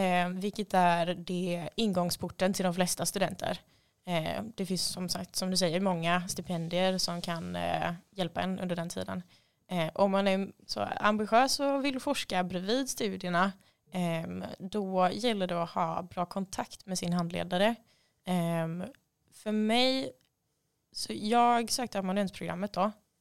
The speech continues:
ehm, vilket finns för läkarprogrammet. Det finns för sjuksköterskor eller omvårdnadsstudenter att söka, och det finns för tandläkar och hygienister och tekniker att söka. Ehm,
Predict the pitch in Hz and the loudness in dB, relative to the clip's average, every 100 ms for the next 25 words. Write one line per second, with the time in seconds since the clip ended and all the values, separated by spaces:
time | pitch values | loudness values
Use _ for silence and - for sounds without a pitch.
0 | _ _ _ _ 185 170 165 160 190 - | _ _ _ _ -4 -2 -2 -4 -8 -14
1 | _ 196 202 202 196 175 - 214 202 185 | _ -10 -8 -4 -2 -2 -2 -4 -4 -8
2 | 165 165 160 190 208 - - _ _ _ | -6 -4 -2 -4 -4 -8 -14 _ _ _
3 | _ _ - - 196 - - 208 196 - | _ _ -12 -4 -4 -4 -6 -6 -6 -6
4 | 190 - - 180 180 180 196 175 160 170 | -6 -4 -4 -2 -2 0 -2 -2 -2 -2
5 | 180 180 175 - - - 175 170 202 202 | -4 -4 -2 0 0 -2 -4 -6 -6 -2
6 | 208 196 220 - 202 196 - 190 180 175 | -2 0 -2 -2 -6 -8 -10 -14 -14 -12
7 | - 170 165 180 - 185 170 165 - - | -4 -4 -2 -6 -6 -6 -6 -8 -12 -8
8 | 180 165 165 _ - 175 - - 175 - | -4 -4 -6 _ -10 -10 -10 -10 -10 -10
9 | - - - 180 180 170 165 - 180 - | -18 -20 -14 -8 -6 -6 -6 -8 -10 -10
10 | 165 - 175 - 180 - _ _ _ _ | -10 -10 -12 -6 -6 -6 _ _ _ _
11 | _ 185 165 - - - - - _ - | _ -8 -8 -10 -20 -20 -20 -20 _ -6
12 | 185 170 160 160 | 0 2 2 0